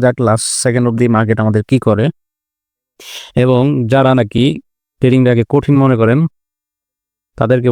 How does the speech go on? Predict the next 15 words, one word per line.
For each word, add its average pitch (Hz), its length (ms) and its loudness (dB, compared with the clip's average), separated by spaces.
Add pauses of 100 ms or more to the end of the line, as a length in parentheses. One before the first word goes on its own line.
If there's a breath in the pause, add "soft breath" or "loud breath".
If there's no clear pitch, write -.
বলতেছি 110 360 0
ট্রেডিং 120 240 2 (160)
সহজ 151 320 2 (380)
যদি 127 200 2
আপনি 123 120 0 (100)
শিখতে 143 280 0
পারেন। 110 180 2 (840 loud breath)
যদি 135 180 2 (100)
ট্রেডিং 131 200 2 (100)
রিলেটিভ 123 260 0 (120)
কোনো 123 180 2 (540)
কোশ্চেন 135 420 0
বা 117 80 0 (100)
কোনো 127 160 2 (500)
সহযোগিতা 127 440 2